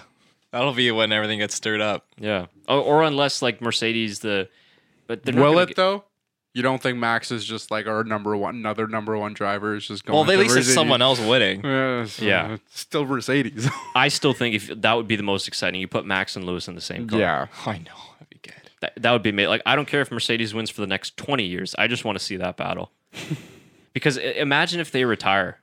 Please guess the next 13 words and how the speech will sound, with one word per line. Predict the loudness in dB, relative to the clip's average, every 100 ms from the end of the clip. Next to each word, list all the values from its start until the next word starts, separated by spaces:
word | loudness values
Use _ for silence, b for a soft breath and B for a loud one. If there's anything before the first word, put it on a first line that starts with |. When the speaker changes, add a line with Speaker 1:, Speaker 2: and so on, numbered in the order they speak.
| _ _
Speaker 2:
Like, | -4 -4
if, | -4
if | -4 0
Lewis | 2 4 4
says | 0
he's | 0 0
done | 0 0 0
next | -2 -2 -6
year | -10 -10 _ _
or | -6 -2
Speaker 3:
Are | -2
Speaker 2:
twenty | -4 -8
twenty-two. | -8 -10 -10 -12